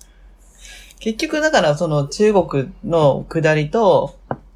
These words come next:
その占い師っていうような人たちのところ、転々とし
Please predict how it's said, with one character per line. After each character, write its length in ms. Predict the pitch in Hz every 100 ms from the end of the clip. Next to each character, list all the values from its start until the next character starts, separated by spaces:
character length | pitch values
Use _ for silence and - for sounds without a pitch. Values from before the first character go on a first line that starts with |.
| -
そ 80 | 151
の 240 | 143 131
占 360 | 143 151 151 151
い 40 |
師 300 | 147 - - - - -
っ 40 | -
て 60 |
い 260 | 139 135 135
う 20 |
よ 160 | 139 131
う 20 |
な 80 | 123
人 100 | -
た 120 | 127
ち 120 | 139
の 80 | -
と 80 | 147
こ 80 | 123
ろ、 60 |
転 200 | - 151
々 360 | 156 156 156 147
と 120 |
し 40 | 147